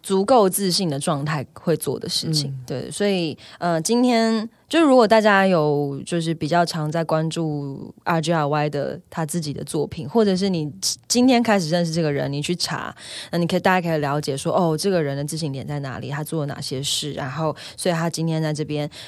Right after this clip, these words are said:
Speaker 1: 他是用一个什么样的态度来推荐这次的名单。
Speaker 2: 嗯。
Speaker 1: 我们今天要介绍的，呃，三组人呢，都是很酷的三组人。为什么很酷呢？因为这一集有一个是电音，一个是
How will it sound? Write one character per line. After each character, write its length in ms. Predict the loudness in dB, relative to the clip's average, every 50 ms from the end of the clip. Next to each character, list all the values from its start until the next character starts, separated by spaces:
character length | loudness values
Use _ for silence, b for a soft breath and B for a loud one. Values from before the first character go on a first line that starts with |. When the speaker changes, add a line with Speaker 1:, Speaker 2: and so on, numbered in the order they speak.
| B B B
Speaker 1:
他 220 | -6 -4 -4 -4
是 140 | -4 -2 -2
用 180 | -2 -2 -4
一 40 | -4
个 120 | -4 -6 -6
什 100 | -6 -6
么 80 | -4
样 100 | -4 -6
的 60 | -6
态 180 | -6 -6 -8 -6
度 140 | -6 -8 -10
来 100 | -10 -10 -10
推 180 | -8 -6 -6
荐 260 | -4 -4 -6 -8 -8 -12 -16 -14
这 100 | -12 -12 -10
次 100 | -10 -12
的 100 | -14 -14
名 140 | -14 -14 -16 -14 -14
单。 160 | -14 -12 -12
Speaker 2:
嗯。 80 | -14 -16 _ _ _ _ _ -2
Speaker 1:
我 80 | 2
们 160 | 4 4 4
今 140 | 4 2 2
天 100 | 4 6
要 100 | 6 6
介 220 | 6 4 4 4 4
绍 260 | 4 4 4 4 2
的， 440 | 2 2 4 4 4 4 2 0 0
呃， 320 | 0 0 0 0 -2 -2
三 320 | 0 0 2 2 2 0
组 260 | 0 -2 -4 -6 -6 -6
人 320 | -6 -4 -4 -4 -2 0
呢， 240 | 0 0 0 0 -4 -8 _ _
都 140 | -8 -6 -6
是 400 | -4 -4 -4 -4 -4 -4 -6 -10
很 240 | -10 -8 -8 -8 -8 -8
酷 340 | -10 -6 -2 -2 -2 -2 -4
的 260 | -8 -10 -12 -12 -14 -16 _
三 280 | -10 -6 -6 -4 -4
组 160 | -6 -8 -10 -10
人。 120 | -10 -6 -2
为 160 | 0 0 0
什 100 | 0 0
么 60 | -4 -4
很 160 | -6 -8 -10
酷 300 | -8 -6 -4 -4 -4 -4
呢？ 280 | -6 -8 -10 -10 -12 B B B B B B B B
因 80 | 0 0
为 60 | 2
这 160 | 4 2 2
一 20 |
集 240 | 2 0 -2 -2 0
有 180 | 0 0 0 0
一 140 | -2 -4 0
个 180 | 2 2 2
是 200 | 2 0 -2 -4
电 360 | -4 -4 -2 0 2 2 0
音， 240 | 0 0 -2 -2 -2
一 60 | -2
个 160 | 0 0 0 0
是 420 | 0 -2 -4 -4 -4 -6 -8 -10